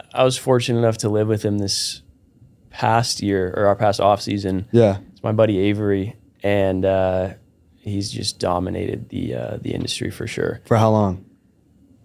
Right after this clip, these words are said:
Speaker 1: I wanna say, what, the past two years, I believe, he was, uh,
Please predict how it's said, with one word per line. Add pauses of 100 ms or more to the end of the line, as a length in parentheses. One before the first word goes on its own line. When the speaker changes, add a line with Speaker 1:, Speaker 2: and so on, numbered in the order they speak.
(640)
Speaker 1:
I
wanna
say,
what,
the
past (1300)
two
years,
I
believe, (220)
he
was, (400)
uh,